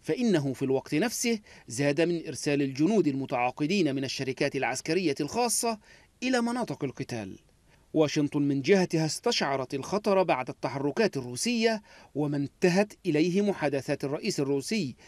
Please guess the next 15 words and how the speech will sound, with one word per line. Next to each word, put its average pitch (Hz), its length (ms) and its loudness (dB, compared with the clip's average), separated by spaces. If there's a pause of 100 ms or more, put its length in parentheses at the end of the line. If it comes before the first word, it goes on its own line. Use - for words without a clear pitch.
(140)
فلاديمير 139 440 0
بوتين 220 500 0 (380)
والرئيس 147 500 0
البيلاروسي 156 800 2
ألكسندر 139 680 -2
لوكاشينكو 226 800 0 (380)
في 170 180 0
سانت 180 400 0
بطرسبرغ 151 600 0 (400)
بقرار 160 680 4
نقل 185 300 0
روسيا 185 540 0
أنظمة 135 400 0
صواريخ 147 560 2
اسكندر 143 500 -4